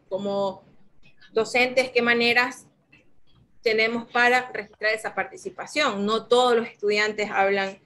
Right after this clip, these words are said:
en las clases o no tenemos el tiempo para que todos den sus aportes.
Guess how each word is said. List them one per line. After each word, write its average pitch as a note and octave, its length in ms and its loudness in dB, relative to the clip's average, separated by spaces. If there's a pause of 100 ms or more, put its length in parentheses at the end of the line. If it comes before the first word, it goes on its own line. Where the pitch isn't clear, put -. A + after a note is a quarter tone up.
(320)
en F#3+ 140 -4
las F#3+ 140 -8
clases C4 680 0
o G#3 100 -2
no G#3+ 200 -2
tenemos G#3+ 400 -4
el G#3 120 -2
tiempo A3 300 0
para F#3+ 220 -2
que F#3+ 80 -12
todos A#3 500 4
den F#3 160 -6
sus F#3+ 160 -12
aportes. G#3+ 520 0